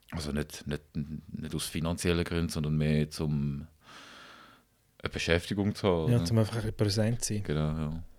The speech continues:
Speaker 1: Und ich habe dort halt auch einmal ausgeholfen und, äh, ist für mich auch ungewohnt. Äh,
Speaker 2: Also
Speaker 1: zum
Speaker 2: bist du am
Speaker 1: Vergleich
Speaker 2: bist du ein Mitmoderator gewesen?
Speaker 1: Ja, eben, zum
Speaker 2: Ja.
Speaker 1: Vergleich zu da hast du noch deine Kopfhörer
Speaker 2: Ja.
Speaker 1: angehabt und dann hörst du deine eigene Stimme und, äh,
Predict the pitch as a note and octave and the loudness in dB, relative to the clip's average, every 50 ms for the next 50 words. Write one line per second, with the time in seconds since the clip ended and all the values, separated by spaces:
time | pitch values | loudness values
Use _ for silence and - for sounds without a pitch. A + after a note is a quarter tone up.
0 | - - F2+ F2+ F2 - F2+ F2 E2+ D2+ E2 D#2+ D2+ D#2+ D#2+ D#2+ E2 E2+ D#2+ D#2 | -4 0 2 4 4 6 6 4 4 4 4 2 4 4 4 4 4 4 4 4
1 | D#2+ E2 F2 E2+ - - - - E2 D#2 D#2 D#2 - - D#2+ D#2 D2+ D2+ - - | 4 4 2 2 0 -2 0 2 2 2 2 0 -2 -2 0 0 0 -2 -2 0
2 | D#2 D2 D2+ D2+ D2+ D2+ - - F2 E2+ E2 - F2 E2+ E2+ E2 E2 E2+ E2+ E2 | 2 4 4 4 4 2 0 0 0 0 2 4 6 6 8 8 8 8 6 6
3 | E2+ E2+ F2 F2 D#2+ - - E2+ E2+ E2+ E2 E2+ E2 D2+ - - - _ - - | 6 4 2 0 -2 -2 2 4 4 4 4 2 0 -2 -6 -12 -20 _ -20 -20
4 | - - - - - _ _ _ _ _ D#2 D#2 D#2 D#2 D#2 D#2 D#2 D#2 D2+ D2+ | -20 -20 -20 -20 -20 _ _ _ _ _ -2 0 0 2 2 0 0 0 -2 -4
5 | D#2 - - - C3 A#2 A#2+ B2 - C#3+ C#3 A#2+ B2+ B2 - - - - - - | -6 -10 -8 -6 -4 0 2 6 10 12 12 12 12 12 10 6 -2 -10 -12 -8
6 | - - B2 C#3+ D3+ D3+ E3 E3+ - E3 D#3+ D#3+ D#3+ D3+ C#3+ D3 E3 - E3 D3+ | -2 6 10 12 12 12 12 12 12 10 10 12 12 12 12 12 12 10 6 6
7 | - A2 A2 A#2 B2 C3 B2+ B2 B2 B2+ B2 A2+ G#2+ - B2+ B2 B2 A2+ A2+ A#2+ | 10 12 12 12 12 12 12 12 12 12 12 10 8 6 6 8 10 12 12 12
8 | A2+ - - F#2 G2 A2+ A#2+ B2 A#2 A2 G#2 F#2 - F#2+ G2+ G2 F#2 F2+ G2 F2+ | 10 10 6 10 12 12 12 12 12 12 10 8 8 8 8 8 8 8 8 8
9 | F2+ - - A2+ A#2 - - - A#2 A#2 A#2+ A#2 A2+ G#2+ A2+ A2 A2+ A#2 B2 B2+ | 8 10 10 10 10 8 6 8 10 10 10 8 6 6 8 10 12 10 10 8
10 | A#2+ A#2 A2+ A#2+ B2+ A#2+ A2 G2 - G2 F#2 F2+ - - - F2+ F2+ F2+ F2+ F2+ | 8 10 10 10 10 10 8 6 6 6 6 6 6 6 4 6 8 8 10 10
11 | F2+ F#2 F2+ F2 E2+ - - - G2+ A2 A#2 A#2+ B2 A#2+ G#2 E2+ E2+ E2 D2+ - | 10 8 8 6 6 4 6 8 8 8 8 8 6 6 4 4 2 2 0 -2
12 | - - D#2+ D#2 D2 D2+ D2+ D#2 | 0 4 6 8 8 8 6 4